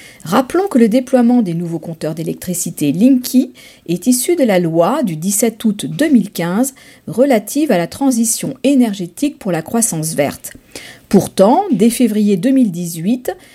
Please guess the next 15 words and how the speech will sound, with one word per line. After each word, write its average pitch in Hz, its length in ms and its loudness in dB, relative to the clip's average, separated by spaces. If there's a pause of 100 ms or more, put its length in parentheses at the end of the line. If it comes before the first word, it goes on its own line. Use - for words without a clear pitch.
(160)
la 220 140 2
Cour 220 260 0
des 220 140 2
comptes 208 280 -2
avait 160 200 -4
dressé 180 340 -2
un 180 100 0
bilan 165 340 -4
très 370 240 -4
critique 247 540 0
de 196 100 4
l'installation 180 580 0
de 202 100 2
ces 240 180 -2
compteurs. 151 560 -2